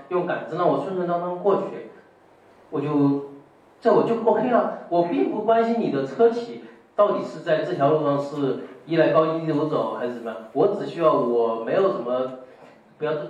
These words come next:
对我造成障碍就好。你哪怕，哪怕是在些，这些道路上你不用变道，对吧？你，或者你用，用你的感知去进入一些匝道，速度稍微慢点也没关系。呃，就是说不要让用户有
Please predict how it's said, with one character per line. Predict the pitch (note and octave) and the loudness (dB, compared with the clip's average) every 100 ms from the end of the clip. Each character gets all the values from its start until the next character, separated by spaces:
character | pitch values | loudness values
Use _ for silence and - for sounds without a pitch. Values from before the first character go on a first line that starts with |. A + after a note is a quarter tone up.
| - | -4
对 | G3 | -2
我 | - - | 0 0
造 | D#3 | -4
成 | - C3 | -4 -6
障 | D#3+ - | -4 -2
碍 | A#2 | -2
就 | A2+ | -4
好。 | A2+ - - - - | -8 -12 -16 -20 -10
你 | F3 | -4
哪 | - | -2
怕， | - - | -2 0
哪 | C#3 | 0
怕 | C#3 G#3 | 2 4
是 | A#3 A3+ | 4 2
在 | A3+ | 2
些， | G3 A3 A3 - | 2 0 -2 0
这 | A3 | 2
些 | G#3 | 4
道 | G#3+ | 4
路 | F#3 | 4
上 | F#3+ F#3+ | 2 2
你 | - | -2
不 | D3+ | -2
用 | A3+ B3+ | 0 0
变 | - - | -4 -4
道， | - - - | -2 -4 -4
对 | A#2+ | -4
吧？ | - - - - - | -4 -8 -14 -20 -14
你， | C3 B2+ C3 | -10 -8 -4
或 | G3 | 2
者 | F#3+ | 2
你 | E3+ | 0
用， | G#3 | -2
用 | A3+ F#3+ | -2 -2
你 | D#3 | -2
的 | F#3+ | 0
感 | - - F#3+ | 0 -2 -4
知 | |
去 | G#3 A3+ | -4 -4
进 | G3+ E3 | -4 -2
入 | C#3+ | -2
一 | |
些 | C#3+ C#3+ | -2 -4
匝 | - - | -4 -2
道， | C#3+ - - - - | 0 -2 -6 -16 -20
速 | - | -10
度 | E3+ | -6
稍 | E3+ | -2
微 | F#3+ | 0
慢 | A3 G#3+ | 2 0
点 | B2+ | -2
也 | A#2+ | -4
没 | B2+ | -2
关 | F#3+ G#3 | 4 4
系。 | - - - - - - | 2 -6 -10 -18 -20 -18
呃， | A#2+ A2 G#2 G2+ G2+ G#2+ G#2+ - _ _ - | -14 -10 -10 -12 -16 -20 -20 -20 _ _ -16
就 | C3+ | -12
是 | |
说 | C3 | -10
不 | - C#3 | -6 -4
要 | D#3 | -2
让 | D3+ | -2
用 | D#3+ D#3 | -2 -4
户 | D#3+ B2 | -4 -6
有 | G#2 - | -6 -10